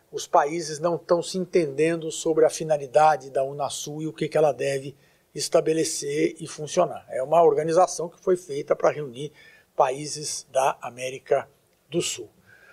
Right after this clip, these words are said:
Outro aspecto, e aí é muito importante, é a abrangência temática, né? Ou seja, organizações que se estruturam para lidar com temas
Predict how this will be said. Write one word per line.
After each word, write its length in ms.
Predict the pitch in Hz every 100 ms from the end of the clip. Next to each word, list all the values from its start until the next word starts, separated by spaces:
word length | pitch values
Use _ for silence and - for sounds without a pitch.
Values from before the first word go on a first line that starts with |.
| - _
Outro 400 | 277 269 254 220
aspecto, 640 | 175 - 254 240 - 156
e 80 | 151
aí 380 | 151 170 156 135
é 80 | 139
muito 260 | 147 143
importante, 540 | 143 147 - 208 240 262
é 40 |
a 20 |
abrangência 640 | 262 269 214 156 196 - 240
temática, 800 | - 294 196 - - - 92 - _ _ _
né? 240 | 135 196 220 _ _ _ _ _
Ou 80 | 143
seja, 280 | - - 139
organizações 800 | 147 165 170 185 175 185 226 226
que 180 | 269
se 420 | 262 - 202 170 143
estruturam 680 | - 160 139 - 269 160
para 280 | 131 175 202
lidar 580 | 247 247 156 233 285 -
com 140 | 320
temas 640 | - - 226 254 277 -